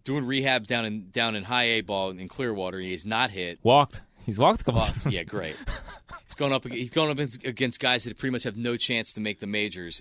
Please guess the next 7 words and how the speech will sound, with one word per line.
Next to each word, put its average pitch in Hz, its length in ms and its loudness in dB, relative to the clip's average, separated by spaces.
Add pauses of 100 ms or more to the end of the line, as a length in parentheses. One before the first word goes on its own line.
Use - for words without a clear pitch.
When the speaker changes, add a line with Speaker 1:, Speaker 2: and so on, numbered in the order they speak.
Speaker 1:
and 92 120 -8
he 92 80 -8
can't 107 220 -6
get 98 100 -8
a 80 40 -4
hit. 92 300 -4 (720)
Speaker 2:
Um, 123 680 6